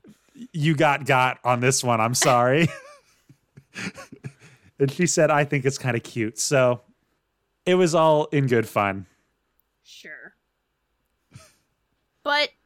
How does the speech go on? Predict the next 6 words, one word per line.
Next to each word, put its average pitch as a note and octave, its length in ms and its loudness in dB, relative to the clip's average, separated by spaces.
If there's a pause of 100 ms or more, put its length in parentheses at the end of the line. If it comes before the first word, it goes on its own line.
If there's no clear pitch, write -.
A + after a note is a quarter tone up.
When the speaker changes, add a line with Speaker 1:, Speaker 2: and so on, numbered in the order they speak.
(140)
Speaker 2:
Chad's B3 380 -2
a A3 40 -12
better G3+ 240 -4
superhero F#3+ 1000 -10 (500)
than F#3 220 -14
Troy. - 420 -16